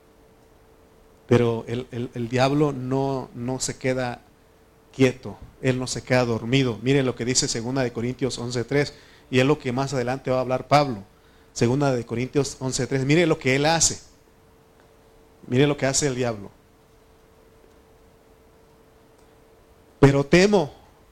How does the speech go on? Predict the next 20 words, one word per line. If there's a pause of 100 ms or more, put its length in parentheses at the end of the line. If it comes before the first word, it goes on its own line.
(880)
que
como
la
serpiente (140)
con
su
astucia (760)
engañó
a
Eva, (920)
vuestros
sentidos
sean
de
alguna
manera
extraviados (420)
de
la
sinceridad,